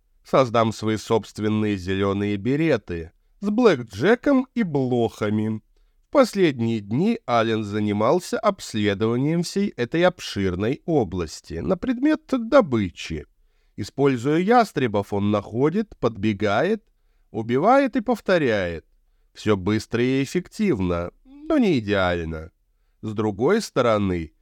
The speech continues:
благодаря связи он мог давать указания Самону даже за пределами пятидесятиметрового радиуса. И если, например, в будущем он позволит Самонам действовать отдельно во время охоты,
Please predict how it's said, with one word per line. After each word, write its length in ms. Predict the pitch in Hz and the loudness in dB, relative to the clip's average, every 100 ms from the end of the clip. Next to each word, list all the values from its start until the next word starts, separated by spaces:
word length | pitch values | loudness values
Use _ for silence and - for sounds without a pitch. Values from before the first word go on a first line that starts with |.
| _ - | _ -6
благодаря 600 | 101 110 113 113 117 117 | 0 2 2 0 0 0
связи 480 | - 190 226 175 110 | -2 2 2 2 2
он 120 | 104 | 2
мог 280 | 104 104 95 | 2 0 -2
давать 340 | 107 110 98 | 0 0 -2
указания 640 | 104 107 95 110 107 101 | -4 -4 0 0 2 -2
Самону 600 | 95 95 90 104 143 190 | -4 -2 0 2 0 0
даже 280 | 196 208 202 | 0 0 0
за 100 | 196 | -2
пределами 640 | 190 202 170 202 196 202 | -2 -2 0 2 2 2
пятидесятиметрового 1600 | 202 - 123 - 104 107 - - 165 180 123 101 98 95 98 123 | 0 -2 -4 -4 -6 -6 -8 -4 0 0 0 -2 -2 -2 -2 -2
радиуса. 880 | 160 147 92 85 82 80 - - - _ _ _ _ _ _ | 2 2 2 -2 -6 -10 -16 -18 -18 _ _ _ _ _ _
И 80 | 285 | 2
если, 420 | 285 226 180 - | 4 4 2 0
например, 500 | 131 123 123 123 123 | 0 0 0 2 2
в 100 | 120 | 0
будущем 560 | 117 135 117 110 - 113 | -4 -2 -2 -4 -2 0
он 140 | 113 | 0
позволит 560 | 110 110 110 110 107 101 | 2 0 2 0 0 -4
Самонам 600 | - 104 110 107 107 104 | -2 0 0 0 0 -2
действовать 560 | 104 104 - 107 104 - | 0 -2 -2 -4 -6 -4
отдельно 720 | 123 107 98 107 101 101 101 | -4 -4 -4 -2 0 0 0
во 140 | 107 | -2
время 360 | 107 117 120 143 | -2 0 2 0
охоты, 680 | 160 - 208 160 - 80 | 0 0 0 0 -4 -12